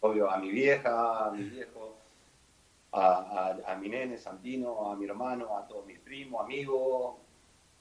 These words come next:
La verdad que se los extraña. Y bueno, nada, pero gracias a Dios estamos felices, estamos bien y, y disfrutando,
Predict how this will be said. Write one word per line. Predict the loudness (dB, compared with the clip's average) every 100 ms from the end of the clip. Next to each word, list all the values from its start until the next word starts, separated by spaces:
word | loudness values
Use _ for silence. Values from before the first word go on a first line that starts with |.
| -4
La | 0
verdad | 0 -2
que | 0 -2 -2 -2 -6 -8 -14 -20 -20 -20
se | 0 2
los | 2
extraña. | 0 4 6 6 4 0 -2 -8 -20 -20 -20 -20 -20 _ _
Y | -4 0 0 2
bueno, | 2 0 2
nada, | 2 2 0
pero | -2 -2 -4 -8 -14 -10
gracias | 2 2 4
a | 2
Dios | 4
estamos | 2 0
felices, | -4 -4 -4
estamos | -2 -2 -2 -2
bien | -2 -2 -2 -6
y, | -6
y |
disfrutando, | -8 -8 -8 -4 -4 -4